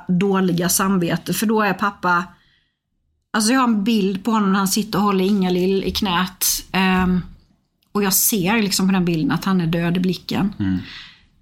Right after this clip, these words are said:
Speaker 1: Han frågar mig om jag har vin med mig. <laughs> Jag hade nämligen lovat att han, för han hade inte fått dricka vin ju på flera,
Speaker 2: Nej.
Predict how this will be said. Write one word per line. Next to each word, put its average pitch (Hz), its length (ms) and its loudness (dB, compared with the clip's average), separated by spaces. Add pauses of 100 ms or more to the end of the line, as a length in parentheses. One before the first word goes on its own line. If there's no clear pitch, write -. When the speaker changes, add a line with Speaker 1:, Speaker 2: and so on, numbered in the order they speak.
Speaker 1:
Han 220 220 -2
frågar 247 460 0
mig 226 400 2
om 190 140 2
jag 180 100 2
har 180 420 0
vin 208 720 2
med 226 240 0
mig. 175 200 0 (180)
<laughs> 196 120 -4 (680)
Jag 202 100 0
hade 208 120 0
nämligen 240 260 2
lovat 208 420 0
att 190 100 -2
han, - 140 0
för 214 80 -2
han 208 80 2
hade 220 80 2
inte 226 100 -2
fått 185 100 -2
dricka 185 200 0
vin 185 320 2
ju 185 60 0
på 185 100 -10
flera, 180 480 0
Speaker 2:
Nej. 98 240 -2